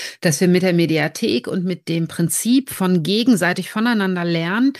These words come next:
die eins zu eins Zeit, in der ihr mich tatsächlich vom Bildschirm braucht oder eine meiner Kolleginnen vom Bildschirm braucht, sinnvoll reduzieren können,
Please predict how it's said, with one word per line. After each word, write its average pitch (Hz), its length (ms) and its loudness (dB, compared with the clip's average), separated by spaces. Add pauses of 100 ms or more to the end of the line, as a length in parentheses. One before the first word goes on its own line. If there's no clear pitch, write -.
(280)
die 202 140 0
eins 185 340 -4
zu - 100 -6
eins 196 460 -2
Zeit, 247 320 -4
in 185 140 -6
der 180 160 -4
ihr 170 100 -2
mich 220 240 -4
tatsächlich 202 540 -6
vom 156 200 -6
Bildschirm 240 400 0
braucht 240 400 -2
oder - 200 -8
eine 175 160 -4
meiner 165 240 -2
Kolleginnen 208 560 0 (280)
vom 214 280 2
Bildschirm 226 500 2
braucht, 196 380 -4 (160)
sinnvoll 233 540 2
reduzieren 190 720 -2
können, 175 380 -4